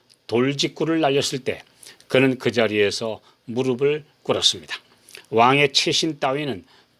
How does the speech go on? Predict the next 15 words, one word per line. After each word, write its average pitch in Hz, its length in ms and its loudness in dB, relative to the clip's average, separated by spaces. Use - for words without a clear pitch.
전혀 135 420 2
내세우지 139 520 2
않았습니다. 117 560 -8
그의 147 260 4
이러한 147 380 2
진정한 156 800 -4
회개의 123 360 4
모범은 110 520 -2
아무나 117 520 2
할 147 220 0
수 156 200 0
있는 127 260 2
일이 156 280 -2
아니었습니다. 107 760 -2
대다수의 147 880 2